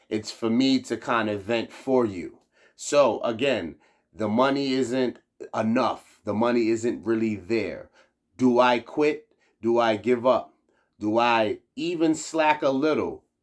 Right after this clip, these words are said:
Now, life is life. Life shit happens. You know that we in, still are in a pandemic. So things do get limited. Your health is number one. So if these are things that are deterring you, or these are things that are affecting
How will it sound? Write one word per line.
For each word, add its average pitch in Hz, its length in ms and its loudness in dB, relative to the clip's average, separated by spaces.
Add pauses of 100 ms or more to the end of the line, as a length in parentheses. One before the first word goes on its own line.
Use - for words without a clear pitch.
(320)
Now, 113 260 4
life 139 340 2
is 113 180 -4
life. 139 360 -4
Life 123 280 0
shit 123 240 -4
happens. 110 540 -2
You 110 320 -6
know 143 240 0
that 120 180 0
we 127 140 2
in, 117 140 0
still 190 520 2
are 180 140 8
in 180 120 2
a 165 60 0
pandemic. 165 720 -2 (380)
So 127 580 0
things 170 380 4
do 175 300 0
get 156 220 4
limited. 127 480 0
Your 113 180 0
health 165 420 2
is 143 200 -2
number 151 560 2
one. 143 560 0 (400)
So 120 580 2 (160)
if 107 340 -4
these 156 400 0
are 147 140 2
things 147 460 -2
that 131 180 4
are 117 260 0 (100)
deterring 147 680 2
you, 117 160 0
or 107 100 -2
these 131 320 -2
are 135 100 -2
things 139 320 -4
that 123 140 2
are 104 120 0
affecting 104 760 -4